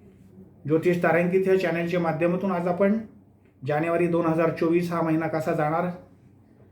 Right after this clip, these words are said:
या अंतर्गत तिसरी रास मिथुन राशीच्या संदर्भात आपण राशीफल पाहणार आहोत.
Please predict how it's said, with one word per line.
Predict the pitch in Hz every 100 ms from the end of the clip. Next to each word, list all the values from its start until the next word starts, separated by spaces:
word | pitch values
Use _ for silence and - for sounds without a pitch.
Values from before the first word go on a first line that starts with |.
| -
या | 131 156
अंतर्गत | 151 151 170 175 208 220 - - - - _ _ _ _ _ -
तिसरी | 220 226 220
रास | 180 160 156
मिथुन | 170 170 196 190
राशीच्या | 170 - 160 156 151 139 131 - - _ - _
संदर्भात | 131 151 160 165 165
आपण | 147 151 151
राशीफल | 143 131 160 156
पाहणार | 151 147 151 175
आहोत. | 190